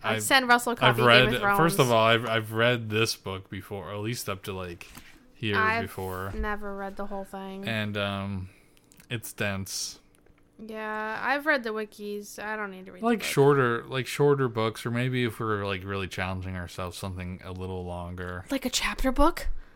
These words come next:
Speaker 2: Yes, we'd be reading
Speaker 1: <gasps>
Speaker 2: chapter books.
Speaker 1: Holy shit.
Speaker 2: Maybe we'll read, like, fan fiction.
Speaker 1: That'd be good.
Speaker 2: That'd be cool, yeah.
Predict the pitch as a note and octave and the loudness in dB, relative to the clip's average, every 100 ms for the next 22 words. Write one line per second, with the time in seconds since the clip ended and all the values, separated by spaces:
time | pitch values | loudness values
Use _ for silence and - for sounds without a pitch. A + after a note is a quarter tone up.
0 | _ - A#2+ - - - C3 C3+ C#3 C3+ | _ 0 2 0 -8 -2 0 2 4 4
1 | B2+ A#2 A#2 A2+ - G2 F#2+ F2 - - | 2 2 2 2 0 -6 -6 -10 -12 -14
2 | - - - - - G#4+ E4+ - - C#3+ | -16 -20 -20 -4 2 4 2 0 -2 4
3 | D3 F3 F3 E3 D3 D3 C3+ B2 G#2+ - | 6 6 6 6 6 4 4 2 0 -8
4 | - - - - - - - G#2+ G#2+ - | -16 -20 -20 -20 -20 -20 -6 -2 -2 -2
5 | A2+ - B2+ C3 B2+ - _ _ _ _ | -4 -2 -2 -2 -4 -6 _ _ _ _
6 | - - - G3 F#3+ C#4+ B3+ B3 G#3+ A#2 | -20 -20 -16 -12 -10 -6 -2 2 0 0
7 | G2+ - F#2 F2+ F#2+ G#2 F#2 F#2 | -6 -6 -6 -6 -8 -8 -6 -8